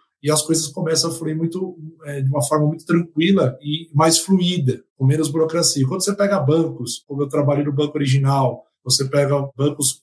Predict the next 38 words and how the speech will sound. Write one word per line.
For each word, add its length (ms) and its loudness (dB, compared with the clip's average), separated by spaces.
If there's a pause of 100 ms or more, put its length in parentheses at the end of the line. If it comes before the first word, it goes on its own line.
com 80 -4
maior 260 4
robustez, 920 0 (220)
é, 300 4
você 240 -2
tem 140 -2
que 60 -10
criar 260 2
bancos 440 -2
digitais, 600 0
ou 40 -2
seja, 300 0
um 80 -4
núcleo 420 2
ali 380 -2 (100)
pra 160 0
você 240 2
ser 220 -2
digital 400 -2
e 60 -2
criar 200 -2
uma 160 0
cultura 400 0
totalmente 360 -2
diferente, 360 0
porque 220 -14
você 220 0
mudar 220 0
um 120 -2
banco 340 0
de 140 -2
trinta, 320 -4
quarenta 340 -8
anos 480 2 (120)
pra 180 2
um 20 6
banco 320 2
digital, 640 0